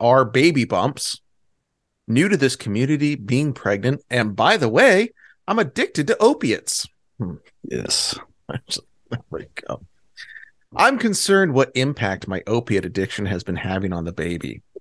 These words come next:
Speaker 1: I've been researching it and even spoke with a doctor over the phone. I've been using off and on for about five years, sometimes more heavily than others.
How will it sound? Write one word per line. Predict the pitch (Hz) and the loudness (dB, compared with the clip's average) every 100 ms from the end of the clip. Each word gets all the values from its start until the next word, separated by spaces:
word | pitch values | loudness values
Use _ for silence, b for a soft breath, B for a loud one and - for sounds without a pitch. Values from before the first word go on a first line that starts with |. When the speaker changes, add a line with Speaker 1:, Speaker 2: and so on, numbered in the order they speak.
| - | -10
Speaker 1:
I've | 95 117 | -6 -2
been | 107 | -2
researching | 101 175 - 110 104 92 | 0 0 0 -2 -2 -4
it | 113 | -2
and | 113 123 | 0 0
even | 147 113 | 0 -2
spoke | 127 139 113 | -2 -2 -2
with | 101 | -6
a | |
doctor | - 110 160 95 87 | -4 -4 -4 -4 -4
over | 87 | -4
the | 85 | -8
phone. | - 170 - - _ B B B B - | -6 -6 -8 -16 _ B B B B -2
I've | 330 294 | 0 2
been | 208 | 2
using | 156 160 156 143 | 4 4 4 0
off | 98 107 - | 2 0 0
and | 104 | -4
on | 92 110 | -4 -4
for | - | -2
about | - 190 - | 2 2 2
five | - 107 92 113 113 | -2 0 2 0 -2
years, | 78 69 95 - | -8 -8 -8 -10
sometimes | - 143 160 101 104 107 | -6 -4 -2 -2 -4 -4
more | 104 | -2
heavily | 120 143 101 | -2 -4 -8
than | - | -8
others. | 110 - - - | -10 -10 -12 -18